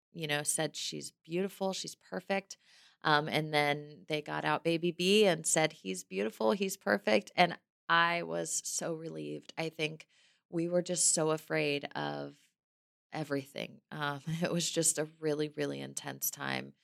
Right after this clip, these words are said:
having twins. Um, at thirty-six weeks, they were still considered premature. Um, thirty-seven weeks is full term, so they were just below, um, that time. But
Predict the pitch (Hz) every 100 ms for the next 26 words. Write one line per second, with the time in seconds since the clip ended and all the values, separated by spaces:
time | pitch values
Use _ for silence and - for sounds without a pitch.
0 | _ _ _ 160 143 143 139 131 131 -
1 | _ _ _ - 143 135 131 131 135 -
2 | - - 139 131 - 143 _ _ - -
3 | 143 147 147 147 - 139 135 - 139 135
4 | - 135 143 - 139 139 135 - _ _
5 | _ _ _ - 175 175 - 160 156 151
6 | 156 _ _ 160 143 143 180 190 175 -
7 | 151 170 170 170 - 170 175 170 190 170
8 | 170 175 160 147 143 147 139 - 139 -
9 | - 131 131 127 135 151 _ _ _ _
10 | - 147 143 147 147 - 156 147 147 151
11 | 147 143 139